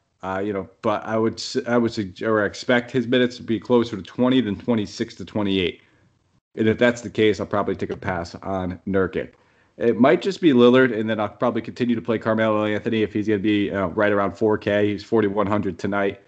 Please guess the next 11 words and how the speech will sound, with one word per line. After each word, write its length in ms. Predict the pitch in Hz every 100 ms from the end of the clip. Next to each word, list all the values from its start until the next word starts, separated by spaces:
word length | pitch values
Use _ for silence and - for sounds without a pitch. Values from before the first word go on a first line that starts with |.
| _ _ _ _
uh, 240 | - 95 92
or, 160 | 98 87
you 140 | 104
know, 140 | 92 87
as 180 | 101 92
I'm 80 | 92
recording 320 | 90 101 98
this 140 | 90
the 60 | 98
night 140 | 95
before. 480 | 90 85 127 123 123